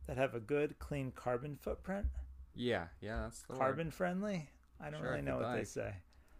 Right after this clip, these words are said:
Speaker 2: Yeah,
Speaker 1: Try to,
Speaker 2: that's,
Speaker 1: um,
Speaker 2: that's a nice idea.
Speaker 1: try to help the earth a little bit. Still under three minutes? I think so.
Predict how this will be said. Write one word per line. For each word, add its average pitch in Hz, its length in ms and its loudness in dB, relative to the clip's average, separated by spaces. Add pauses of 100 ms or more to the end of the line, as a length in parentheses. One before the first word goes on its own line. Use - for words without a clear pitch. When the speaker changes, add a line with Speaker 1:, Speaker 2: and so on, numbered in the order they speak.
(1900)
Speaker 2:
Yeah, 127 240 2
Speaker 1:
Try 131 140 4
to, 139 40 4
Speaker 2:
that's, 135 180 4
Speaker 1:
um, 131 200 2
Speaker 2:
that's 120 200 -4
a 120 40 0
nice 117 300 -2
idea. 110 320 -2 (240)
Speaker 1:
try 175 160 2
to 165 80 2
help 185 220 0
the 104 120 -4
earth 156 220 0
a 113 40 -2
little 101 200 -2
bit. 98 180 -8 (460)
Still - 240 2
under 131 140 0
three 139 220 -4
minutes? 151 460 -4
I 123 60 -6
think 101 220 -10
so. - 120 -14